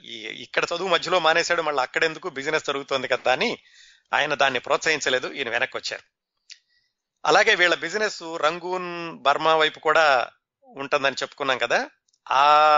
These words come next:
వ్యవహారంలో ఒకసారి ఈయన్ని బర్మా పంపించారు బిజినెస్ చూడమని. బర్మా వెళ్ళినప్పుడు బిఎన్ రెడ్డి గారు మళ్ళా ఈ నాటకాలు మీద ఆసక్తి ఎక్కడికి వెళ్ళినా కానీ ఆయనకి తగ్గలేదు. బర్మాలో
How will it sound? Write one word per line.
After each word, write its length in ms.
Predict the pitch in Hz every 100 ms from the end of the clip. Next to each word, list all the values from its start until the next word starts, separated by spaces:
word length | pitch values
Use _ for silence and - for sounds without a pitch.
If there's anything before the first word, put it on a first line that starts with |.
| 147 143 139 - -
వ్యవహారంలో 720 | 131 139 143 139 131 156 - _
ఒకసారి 540 | 123 - - 123 202 - _ 127
ఈయన్ని 340 | 135 156 269
బర్మా 320 | 123 117 127
పంపించారు 500 | 139 107 - - 101 - _ _ _ _ _ _ _ -
బిజినెస్ 380 | 127 147 - 123
చూడమని. 280 | 110 95 _ _ _ _ _ _ _ _ _ _ _ _
బర్మా 320 | 123 147 185
వెళ్ళినప్పుడు 420 | 175 151 147 233
బిఎన్ 260 | 131 147 151
రెడ్డి 200 | 143 131
గారు 220 | 147 240 - _
మళ్ళా 300 | 127 147 175
ఈ 180 | 190 180
నాటకాలు 920 | 151 175 202 190 185 185 180 175 175
మీద 220 | 165 175 175
ఆసక్తి 520 | 160 160 185 - 165
ఎక్కడికి 300 | 147 - 175
వెళ్ళినా 180 | 165 160
కానీ 180 | 165
ఆయనకి 200 | 156 147
తగ్గలేదు. 400 | - 139 143 98 _ _ _ _ _ _ _ _ _ _
బర్మాలో 520 | - 131 160 208 208